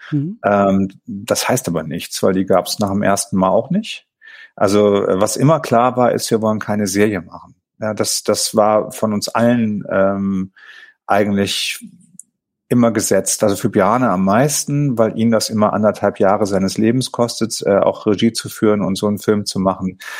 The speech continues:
Speaker 2: Er hatte dann zwischendurch gesagt, äh, okay, beim zweiten, wenn wir noch einen zweiten machen, dann spiele ich das, führe aber nicht nochmal Regie. Dann war aber die Frage, wer führt denn dann Regie? Und sind wir doch wieder bei Bjarne gelandet am Ende, <laughs> was ja auch ein Glück ist.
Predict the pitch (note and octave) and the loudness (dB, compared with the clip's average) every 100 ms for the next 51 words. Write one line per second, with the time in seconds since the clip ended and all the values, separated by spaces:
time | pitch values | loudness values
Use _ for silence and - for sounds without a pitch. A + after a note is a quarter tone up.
0 | - - G2 G#2 G2 F#2+ - G#2 G#2+ G2 | -12 -4 0 2 2 0 0 0 2 2
1 | G2 - F#2+ F#2+ F#2+ - - - G2 F#2 | 0 -2 0 2 0 -6 -10 -2 2 2
2 | F2 - G#2+ G2+ F#2 - F#2+ G#2+ G#2+ G2+ | 0 -2 -2 0 -2 -2 0 0 -2 -2
3 | G2 G2 F#2+ G2 G2 F#2+ - G2+ F#2+ G2 | -2 0 0 0 -2 -2 -2 -2 -2 -4
4 | F#2+ F#2 F2+ - B2+ C#3+ D3 - A2+ A2+ | -2 -2 -4 0 2 2 -2 0 0 0
5 | - A#2 F#2+ G2 G#2 - F#2 G2 F#2 F#2+ | -2 0 2 0 -4 -4 -2 -2 -2 -2
6 | G#2 C3 C#3 C#3+ - - - G2+ G#2 G2 | 0 0 0 -4 -16 -12 -4 0 2 2
7 | G2 F#2 - F#2 F#2 F#2 - A#2+ C3+ A2+ | 2 0 0 2 2 0 0 0 0 2
8 | A#2 A2+ A2+ G2+ A2+ A2 G2 G2 - F#2+ | 0 0 -2 0 2 2 0 0 0 2
9 | E2 D#2 D2 E2+ E2 F#2+ F#2+ F#2 A2 A2 | 2 2 0 0 -2 -4 -4 -4 -4 -4
10 | G2 G2 G#2+ C3+ - - - - - - | -4 -4 -4 -6 -10 -10 -8 -6 -2 0
11 | - F2 F#2 F#2 A#2+ B2 C3 - | 0 -2 -2 0 0 2 0 -2